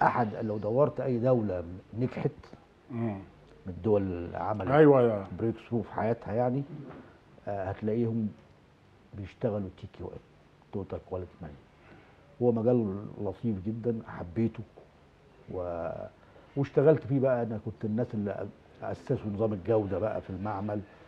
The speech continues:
Speaker 1: وخدنا الاعتراف الدولي من ألفين وأربعة لألفين لغاية دلوقتي.
Speaker 2: بسم الله ما شاء الله.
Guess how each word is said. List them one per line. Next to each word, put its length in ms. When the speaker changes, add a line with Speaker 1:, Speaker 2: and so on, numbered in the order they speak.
Speaker 1:
وخدنا 580
الاعتراف 380
الدولي 380
من 180
ألفين 260
وأربعة 560
لألفين 880
لغاية 200
دلوقتي. 420
Speaker 2:
بسم 180
الله 100
ما 80
شاء 180
الله. 160